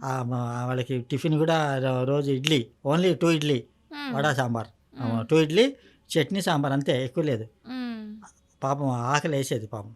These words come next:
Speaker 1: ఆయనకి. సినిమా యాక్టర్లకు చా-, చాలామందికి షూటింగ్ వెళ్ళినప్పుడు only టూ ఇడ్లీ,
Speaker 2: మ్మ్.
Speaker 1: చట్నీ సాంబార్ అంతే.
Speaker 2: మ్మ్.
Speaker 1: ఇంకా ఎక్కువ, ఎక్కువ ఇచ్చేవాళ్ళు కాదు, అక్కడ లేదు, అక్కడ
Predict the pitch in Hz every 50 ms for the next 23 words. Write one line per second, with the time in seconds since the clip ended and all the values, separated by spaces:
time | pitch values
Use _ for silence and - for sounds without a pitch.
0 | _ _ - 120 120 131 139 139 131 135 - 123 123 123 120 117 - 143 127 127
1 | 135 135 127 123 123 139 123 120 117 - - 120 120 120 _ _ _ _ _ _
2 | - - 127 117 - 120 120 127 135 131 135 131 123 117 - 135 120 - - 143
3 | 131 139 135 127 123 123 127 123 165 180 175 151 147 170 202 240 240 - _ _
4 | _ _ _ _ _ - 185 190 196 185 170 175 185 220 269 277 - _ _ _
5 | - 262 254 233 226 - 160 - - 185 202 196 180 127 107 104 107 107 104 -
6 | _ _ _ - 247 254 247 240 226 214 208 208 127 147 127 120 - 180 - -
7 | 254 254 165 - 202 156 156 123 139 180 165 147 156 135 - - 180 175 160 160
8 | 139 117 110 113 117 113 107 107 107 113 113 131 147 131 117 110 -